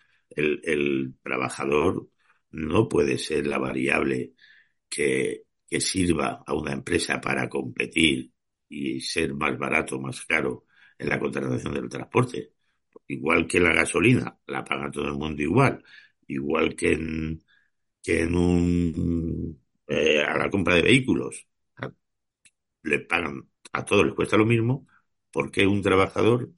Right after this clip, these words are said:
los costes de un trabajador, dependiendo, aquí en España más todavía, dependiendo de en qué ciudad esté trabajando, dependiendo de si es autónomo, falso autónomo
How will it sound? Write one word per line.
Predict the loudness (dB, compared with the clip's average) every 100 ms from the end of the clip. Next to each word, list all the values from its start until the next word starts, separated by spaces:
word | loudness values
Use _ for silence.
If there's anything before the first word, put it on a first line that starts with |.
| _ _ _
los | -14 -4
costes | -4 -2 -2
de |
un | -2
trabajador, | 2 2 2 4 4 4
dependiendo, | 2 0 0 4 4 2
aquí | 0 -2 0
en |
España | 0 0 0 2
más | 0 -2
todavía, | -4 2 2 2 -12 -20 -20 _
dependiendo | -10 -4 2 4 6 6
de | 6
en | 2
qué | 2 2 2 -4 _ _ _ _ _
ciudad | -10 -8 -2 2 4 4 0 -8 _
esté | -4 -2 2 2
trabajando, | 4 2 -2 -4 -8 -12
dependiendo | -10 -8 0 2 4 4
de | 2
si | 0
es | 2
autónomo, | 2 2 2 2 2 0
falso | 0 2
autónomo | 2 0 0 0 0 -4